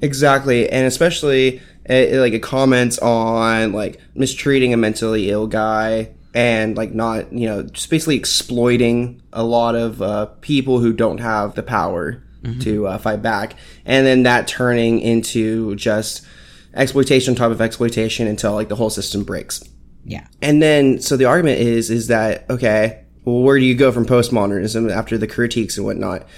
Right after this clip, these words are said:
Speaker 2: Post,
Speaker 1: Is you go
Speaker 2: post?
Speaker 1: post, post, post, post, post, post.
Speaker 2: Post, post Malone?
Speaker 1: Post Malone.
Speaker 2: Post, post mates?
Speaker 1: <laughs> Um, no, uh, the, the theory is, uh, metamodern,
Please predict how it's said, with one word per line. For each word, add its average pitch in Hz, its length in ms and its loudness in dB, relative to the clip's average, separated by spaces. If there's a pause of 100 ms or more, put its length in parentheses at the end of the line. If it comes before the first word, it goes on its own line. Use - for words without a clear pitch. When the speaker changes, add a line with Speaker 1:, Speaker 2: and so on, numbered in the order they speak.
(120)
Speaker 2:
Post, 117 120 -4
Speaker 1:
Is 113 100 -2
you 123 60 0
go 120 160 2
Speaker 2:
post? - 360 -12 (200)
Speaker 1:
post, 160 260 0
post, 196 360 0
post, 196 260 -2
post, 233 180 0
post, 247 220 -6
post. 294 260 0
Speaker 2:
Post, 135 240 -2
post 143 240 -2
Malone? 135 380 -2 (320)
Speaker 1:
Post 208 260 0
Malone. 233 1120 2
Speaker 2:
Post, 139 220 -2
post 143 240 -6
mates? - 420 -10 (140)
Speaker 1:
<laughs> 165 260 0 (880)
Um, 123 540 2 (180)
no, 185 300 2
uh, 143 280 4
the, 135 220 6
the 135 200 -6
theory 135 360 2
is, 117 340 2
uh, 113 240 2
metamodern, 117 720 -2